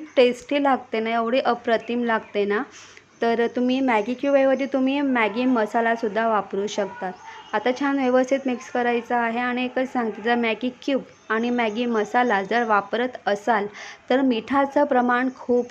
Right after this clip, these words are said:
कमी ठेवा, कारण मॅगी क्यूब आणि मॅगी मसालामध्ये मिठाचं प्रमाण थोडं जास्त असतं. छान मस्त उकळी आणून द्यायची आहे. आणि उकळी आणून दिल्यानंतर आपला छान मस्त गॅस मोठा करायचा आहे.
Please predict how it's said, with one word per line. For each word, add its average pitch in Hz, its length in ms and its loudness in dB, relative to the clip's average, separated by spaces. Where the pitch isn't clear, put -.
कमी 220 320 0
ठेवा, 214 360 0
कारण 233 360 -2
मॅगी 220 280 0
क्यूब 247 240 2
आणि 220 220 0
मॅगी 226 360 0
मसालामध्ये 233 760 0
मिठाचं 226 520 0
प्रमाण 226 500 0
थोडं 226 260 0
जास्त 214 320 -4
असतं. 208 440 0
छान 320 220 4
मस्त 311 260 6
उकळी 269 340 6
आणून 269 300 0
द्यायची 240 340 0
आहे. 233 380 -2
आणि 254 260 0
उकळी 262 340 2
आणून 247 320 2
दिल्यानंतर 233 420 0
आपला 233 140 0
छान 247 140 -2
मस्त 240 320 -4
गॅस 240 400 -2
मोठा 233 300 0
करायचा 226 500 -4
आहे. 226 340 -4